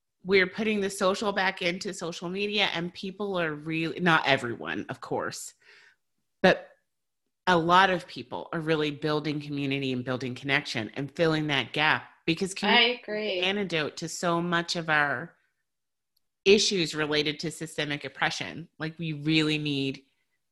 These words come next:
Speaker 1: a chosen family. If you can't find them in real life, the internet is a perfect place to look.
Speaker 2: I agree. And you know what? I do think that part of that too is a lot of people choosing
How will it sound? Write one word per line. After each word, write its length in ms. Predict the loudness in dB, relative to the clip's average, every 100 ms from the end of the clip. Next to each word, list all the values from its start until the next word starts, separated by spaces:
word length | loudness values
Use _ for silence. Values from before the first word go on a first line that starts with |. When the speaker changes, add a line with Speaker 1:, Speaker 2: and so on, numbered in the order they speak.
| -2
Speaker 1:
a 80 | -2
chosen 540 | 2 2 2 2 -2 0
family. 480 | 2 2 2 -2 -2
If 280 | -4 -4 -12
you 120 | -10
can't 360 | -4 -4 -4
find 240 | -4 -2 -2
them 160 | -4
in 160 | -4 -4
real 200 | -4 0
life, 480 | 4 4 4 -2 -14 -4
the 100 | -4
internet 640 | 0 0 0 2 0 -2 -6
is 160 | -8
a 40 | -8
perfect 460 | -6 -6 -6 -10
place 340 | -10 -10 -10 -12
to 120 | -10 -8
look. 220 | -8 -10 _ _ _ _ _ 2
Speaker 2:
I 160 | 4 4
agree. 320 | 0 4 8 8
And 160 | 8
you 80 | 6
know 140 | 6
what? 180 | 8 8
I 140 | 6 4
do 260 | 4 4
think 220 | 4 6
that 220 | 6 6 2 -2
part 260 | 2 4
of 120 | 2 2
that 240 | 2 2 2
too 260 | 0 4
is 280 | 4 2 -4 -14 -18 -20 _ _
a 80 | 4
lot 180 | 6 8
of 80 | 6 -2
people 440 | -6 -2 2 2 0
choosing 760 | -2 0 0 0 2 2 0